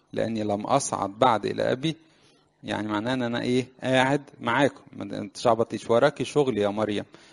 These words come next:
ما تستسلميش للحزن. روحي اعملي خدمتك. اذهبي قولي لإخوتي أن يذهبوا للجليل، هناك يرونني". يعني معنى كده وراكي شغل،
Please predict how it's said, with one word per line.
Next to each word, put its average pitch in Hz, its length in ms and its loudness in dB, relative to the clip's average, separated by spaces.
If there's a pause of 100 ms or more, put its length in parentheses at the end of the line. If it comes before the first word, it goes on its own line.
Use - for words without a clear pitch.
(120)
ما - 60 -8
تستسلميش 113 760 -4
للحزن. 110 420 2 (360)
روحي 156 280 2
اعملي 135 280 0
خدمتك. 104 520 -6
اذهبي 123 440 0
قولي 165 380 -2
لإخوتي 123 580 -2 (360)
أن 113 80 -8
يذهبوا 107 440 -4
للجليل، 101 540 -2
هناك 98 340 -6
يرونني". 92 460 -6 (500)
يعني 110 220 0
معنى 127 260 0
كده 123 220 0
وراكي 117 340 4
شغل، 127 320 0